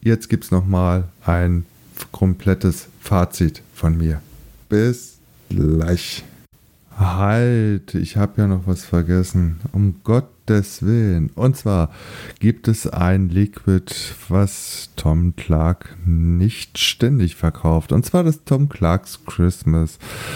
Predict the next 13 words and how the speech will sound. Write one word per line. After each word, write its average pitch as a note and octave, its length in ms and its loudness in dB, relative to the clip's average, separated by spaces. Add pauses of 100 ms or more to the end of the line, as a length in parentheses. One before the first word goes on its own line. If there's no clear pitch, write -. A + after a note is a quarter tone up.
(360)
Ähm, G#2+ 500 0 (260)
dazu G2+ 460 0
will G2+ 140 2
ich, G#2 140 0 (220)
bevor G#2+ 320 2
ich G#2+ 140 -2
mit F#2 120 -2
dem E2+ 120 0
Fazit F2+ 500 0
loslege, E2 560 0
kurz - 380 -2
noch D#2+ 180 0
was - 260 -2